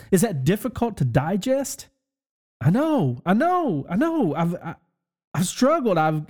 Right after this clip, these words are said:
I've been concerned, but I've let it go because it's not as hard to understand as we might think if we would just open our eyes and read the scriptures. It may be hard to see in the natural realm, but our salvation is a revelation of a truth that Jesus set us free from sin.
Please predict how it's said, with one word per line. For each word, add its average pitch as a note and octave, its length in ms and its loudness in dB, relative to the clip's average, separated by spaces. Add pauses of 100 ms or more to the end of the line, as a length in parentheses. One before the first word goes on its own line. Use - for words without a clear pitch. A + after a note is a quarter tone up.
I've E3 280 -10
been F#3 160 2
concerned, A#3+ 500 2
but E3 140 2
I've F3+ 160 2
let A#3+ 160 2
it F3+ 160 -2
go A3+ 240 2
because F3 460 -2 (560)
it's F#3 120 4
not B3 240 2
as A#3+ 120 0
hard A3+ 280 0
to G#3 60 2
understand G3 460 0
as D#3+ 100 -2
we G3 100 2
might E3+ 300 -2
think - 300 0
if C#3+ 120 -2
we D#3+ 120 2
would D#3 180 -2
just F#3+ 340 -2
open G#3 320 0
our D#3+ 260 0
eyes G3+ 360 0
and E3+ 160 0
read F3 140 0
the D3 60 -2
scriptures. G3 520 -2 (540)
It E3 120 4
may G#3+ 240 2
be B3+ 140 0
hard E3+ 320 2
to D3 60 2
see D3 560 -2
in E3 120 2
the D#3+ 80 2
natural D#3+ 560 0
realm, B2+ 300 0 (320)
but D3 100 4
our G#3 160 2
salvation F3+ 600 0
is C#3 100 2
a C#3+ 60 2
revelation D3+ 680 0
of B2+ 80 0
a C3 60 4
truth G3+ 540 0
that D3 100 -2
Jesus G3+ 440 0
set F#3 260 2
us D#3 160 -2
free A3 340 2
from C#3 220 -2
sin. C3+ 540 -2